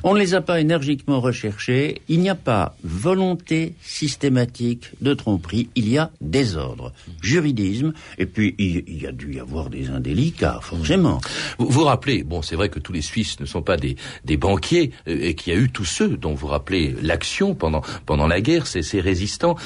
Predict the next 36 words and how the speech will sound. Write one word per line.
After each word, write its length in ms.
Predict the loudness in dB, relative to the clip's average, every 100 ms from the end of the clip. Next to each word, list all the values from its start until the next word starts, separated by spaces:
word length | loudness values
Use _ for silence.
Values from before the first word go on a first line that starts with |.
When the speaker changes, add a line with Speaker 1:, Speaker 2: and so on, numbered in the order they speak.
| -12 -2
Speaker 2:
Mais 160 | 0 0
c'est, 240 | -2 -2
c'est, 320 | -2 -6 -8
ce 160 | -8 -2
qui 80 | 0
est 60 |
curieux, 180 | 4 4
c'est 160 | 4 0
que 100 | 0
les 80 | 0
Suisses 300 | -2 0 2
eux-mêmes 400 | 4 4 2 0
ont 120 | -2 -4
oublié, 540 | -2 2 4 4 2 -2 -14 -6 0
euh, 100 | 2
le, 220 | 2 2
le, 180 | 2 2
le 300 | 0 0 0
versant 340 | 0 0 0
plutôt 240 | 0 0
positif 560 | 0 2 2 2 2 2
de 80 | 2
leur 140 | 0
politique, 360 | 0 0 0 2
leur 200 | 2 2
résistance. 600 | 0 0 0 2 2 0 -6 -4 0
Ils 140 | 4
ignorent 400 | 6 6 6 4
le 140 | 2 2
nom 260 | 2 2
des 160 | 0 -2
gens 180 | -2 -2
que 120 | -4
vous 100 | -4
citez 260 | -6 -4
dans, 140 | -4